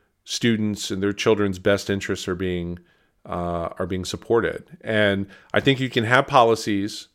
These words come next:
and procedures, uh, that do that. And they may not always agree with it a hundred percent of the time, but, uh, at least going about it from a, a slightly more pragmatic point of view, uh,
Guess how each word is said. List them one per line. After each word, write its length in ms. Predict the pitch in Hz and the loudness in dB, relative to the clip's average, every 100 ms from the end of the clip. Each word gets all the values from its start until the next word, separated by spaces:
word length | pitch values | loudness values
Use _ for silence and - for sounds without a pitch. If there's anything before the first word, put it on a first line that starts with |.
| _ - | _ -2
and 200 | 113 113 | 0 0
procedures, 840 | - - 107 92 90 87 87 - _ _ _ _ - | -2 -2 -2 -2 -2 -4 -6 -10 _ _ _ _ -4
uh, 300 | 95 92 95 | 0 2 4
that 280 | 110 120 | 2 2
do 220 | 110 165 147 | 2 4 6
that. 480 | 90 90 107 - _ _ _ _ _ - | 4 4 2 0 _ _ _ _ _ -6
And 80 | 117 | 0
they 100 | 123 | 2
may 120 | 127 | 4
not 180 | 127 123 | 6 10
always 420 | 120 120 117 107 | 10 10 6 -2
agree 280 | - 110 131 | 0 4 6
with 180 | 135 101 | 4 4
it 100 | 95 | 0
a 80 | |
hundred 220 | 104 104 98 | 0 -2 -2
percent 300 | - 107 95 | 2 2 2
of 40 | |
the 100 | 95 | -2
time, 460 | - 117 107 95 90 | 2 4 4 2 0
but, 300 | 90 90 - - - _ | -2 -2 -6 -20 -20 _
uh, 220 | 101 90 90 | 2 4 4
at 140 | 101 | 2
least 260 | 120 120 - | 2 0 4
going 280 | 117 110 104 | 6 6 6
about 300 | 98 104 104 | 8 8 8
it 100 | - | 4
from 180 | 95 92 | -4 -2
a, 180 | 90 - | -2 -4
a 80 | |
slightly 680 | - - 113 110 107 101 95 - _ _ - | -6 4 4 4 0 0 -2 -10 _ _ -8
more 480 | 104 101 95 92 90 | 0 2 4 4 2
pragmatic 800 | - 120 107 101 107 101 95 - _ _ _ | 4 4 6 4 4 4 0 -10 _ _ _
point 280 | - 104 98 | -6 -4 -2
of 100 | 92 | -2
view, 480 | 101 104 90 87 - _ _ _ _ _ _ _ _ - - | 2 2 2 -2 -8 _ _ _ _ _ _ _ _ -16 -2
uh, 240 | 101 95 | 0 0